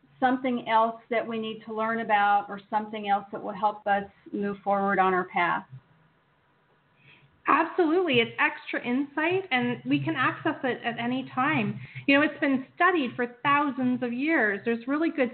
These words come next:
Speaker 2: science behind it. I know sometimes people tease me about being woo-woo and intuition and things like that, but the
Speaker 1: <laughs>
Speaker 2: reality is astrology is really a science.
Speaker 1: It is a science, and if you think about the moon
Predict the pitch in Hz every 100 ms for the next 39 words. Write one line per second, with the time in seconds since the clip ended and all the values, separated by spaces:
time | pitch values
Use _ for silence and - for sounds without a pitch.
0 | - - 269 285 233 - 202 247 269 233
1 | 202 220 240 247 269 269 254 262 247 233
2 | - - 269 269 233 208 202 214 208 -
3 | - 135 131 - 277 269 262 254 247 269
4 | 262 233 214 196 202 214 247 254 - 240
5 | 262 262 233 208 208 208 233 269 269 262
6 | 269 269 - 226 - 302 - - 269 285
7 | 285 330 415 339 240 220 214 - - 254
8 | - 285 330 370 269 247 240 269 269 -
9 | 233 247 285 359 170 - _ _ _ _
10 | _ _ _ _ _ _ _ _ _ -
11 | - _ _ _ _ _ 285 302 349 339
12 | 254 - 214 196 190 190 - 254 262 269
13 | 247 277 285 262 247 233 233 220 226 233
14 | 254 254 233 220 220